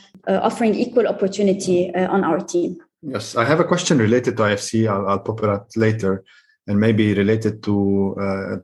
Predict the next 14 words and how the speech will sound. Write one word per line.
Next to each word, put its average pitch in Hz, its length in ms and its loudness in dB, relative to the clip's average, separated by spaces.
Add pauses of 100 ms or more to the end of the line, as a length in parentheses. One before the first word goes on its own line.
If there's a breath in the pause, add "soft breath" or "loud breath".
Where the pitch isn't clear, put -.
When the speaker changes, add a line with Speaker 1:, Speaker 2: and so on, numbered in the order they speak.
(140)
Speaker 2:
to 110 80 0
grants 110 540 2
in 98 200 0
general. 95 560 0
And 92 180 -10
hopefully, 101 380 -2
you 101 100 -2
know, 101 160 -2
you 101 140 -2
can 104 120 -2
share 104 220 0
some 101 240 0
of 92 140 -4
the 90 320 0